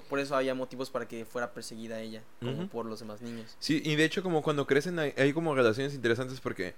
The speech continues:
Speaker 2: se supone que Beverly cuando, cuando era niña como que siempre tuvo como su crush como a,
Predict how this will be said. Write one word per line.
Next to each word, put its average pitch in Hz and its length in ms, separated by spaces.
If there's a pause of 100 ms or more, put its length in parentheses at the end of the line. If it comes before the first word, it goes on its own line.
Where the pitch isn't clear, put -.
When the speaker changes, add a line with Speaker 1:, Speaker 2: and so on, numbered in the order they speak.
(340)
Speaker 2:
se 123 80
supone 151 360
que 147 280
Beverly 135 400
cuando, 117 440
cuando 120 180
era 135 100
niña 135 240
como 113 180
que 110 80
siempre 117 320 (160)
tuvo 113 180
como 107 200
su - 100
crush 104 260
como 92 280
a, 90 360